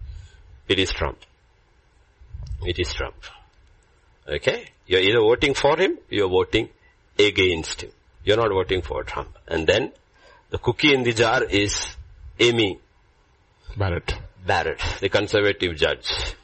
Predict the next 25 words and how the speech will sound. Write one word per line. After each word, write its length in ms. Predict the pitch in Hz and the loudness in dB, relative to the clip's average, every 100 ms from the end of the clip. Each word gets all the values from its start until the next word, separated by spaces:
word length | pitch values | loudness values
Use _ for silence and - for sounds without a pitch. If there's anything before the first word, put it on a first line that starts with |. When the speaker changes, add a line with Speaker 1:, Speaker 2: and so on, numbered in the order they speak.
| - | -2
Speaker 1:
If 180 | 101 98 | 0 2
it 180 | 90 78 | -2 2
goes 520 | 87 87 - - - - - - - _ _ _ _ | 4 4 0 -10 -12 -20 -20 -20 -20 _ _ _ _
six 380 | - 147 - - | 0 0 0 -6
three, 420 | - 127 117 87 | -2 0 0 0
if 120 | 92 | -4
she 160 | - 101 | 0 0
is 140 | 90 | -2
confirmed 680 | - 123 135 - - 101 87 | 0 0 2 0 0 0 -2
six 260 | 80 - - | -4 -4 -4
three, 200 | - 90 | -6 0
that 180 | 104 127 | 0 0
is 140 | 156 | 2
why 60 | 160 | 4
Republican 580 | 147 170 170 175 156 143 | 4 2 2 2 0 2
senators 500 | 131 120 110 110 - | 2 2 0 -2 0
were 120 | 92 | 0
infected. 560 | 90 - - - - - - - - - - _ _ _ - | 0 -2 -4 -4 -8 -10 -18 -20 -20 -20 -20 _ _ _ -8
And 140 | 104 98 | -6 2
two 140 | 160 | 4
of 140 | 143 | 4
them 140 | 139 143 | 2 2
who 120 | 120 | 2
are 100 | 113 | 2
infected 580 | 104 107 - 123 - | 2 0 0 0 0